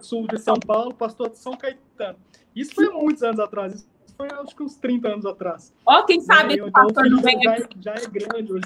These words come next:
Speaker 1: em dia.
Speaker 2: Quem sabe
Speaker 1: E
Speaker 2: esse
Speaker 1: é,
Speaker 2: pastor
Speaker 1: e ela
Speaker 2: não
Speaker 1: ficava
Speaker 2: vem aqui no canal compartilhar o
Speaker 1: Então,
Speaker 2: testemunho.
Speaker 1: e ela ficava jogando água em mim e pensando assim, "Ai, meu Deus, será que-"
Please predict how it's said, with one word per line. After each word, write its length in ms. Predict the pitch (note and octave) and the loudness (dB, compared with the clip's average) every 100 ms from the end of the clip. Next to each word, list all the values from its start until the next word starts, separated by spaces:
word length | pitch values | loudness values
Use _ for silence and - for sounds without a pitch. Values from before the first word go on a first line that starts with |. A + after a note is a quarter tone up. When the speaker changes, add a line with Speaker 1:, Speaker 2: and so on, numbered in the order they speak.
| F#3 | -8
Speaker 1:
em 60 | |
dia. 300 | F#3 F3+ E3 _ _ - | -10 -12 -18 _ _ -2
Speaker 2:
Quem 160 | D4+ | -2
sabe 260 | E4+ D4+ C#4 | 2 2 4
Speaker 1:
E 40 | |
Speaker 2:
esse 80 | A#3 | 2
Speaker 1:
é, 40 | |
Speaker 2:
pastor 160 | B3 B3 | 4 4
Speaker 1:
e 40 | B3+ | 4
ela 100 | C4+ | 2
Speaker 2:
não 100 | C4+ | -2
Speaker 1:
ficava 200 | C#4+ E4+ | -4 0
Speaker 2:
vem 80 | - | 0
aqui 160 | - | 0
no 200 | D4 D4+ | -2 -2
canal 600 | B3 A#3+ A3+ G#3+ A#3 D4+ _ _ _ _ _ - | 2 4 6 6 6 2 _ _ _ _ _ 0
compartilhar 640 | C#4+ C#4 C4 C#4+ A#3 G#3+ | 2 4 2 0 0 2
o 20 | |
Speaker 1:
Então, 120 | F#3+ F#3+ | 0 0
Speaker 2:
testemunho. 580 | A3 - G#3 G3+ F#3+ - - - - - - - _ _ A3+ | -4 -2 -4 -2 -4 -4 -10 -10 -12 -14 -20 -20 _ _ -6
Speaker 1:
e 100 | A#3 | 0
ela 280 | A#3 C#4+ C4 | 0 0 -6
ficava 400 | C4 B3 A#3+ A#3+ | -8 -8 -6 -2
jogando 340 | A#3+ A3 A3+ A3 | -4 -2 -4 -4
água 160 | G3+ F#3+ | -6 -10
em 60 | - _ - C#4+ | -16 _ -12 -10
mim 120 | D#4+ | -10
e 40 | |
pensando 380 | C4+ B3 A#3+ C4 | -6 -6 -6 -10
assim, 180 | A#3+ - | -10 -10
"Ai, 120 | B3+ | -10
meu 120 | A#3 | -8
Deus, 220 | F#3+ F#3+ F#3 | -6 -8 -8
será 180 | B3 | -14
que-" 60 | C#4 | -14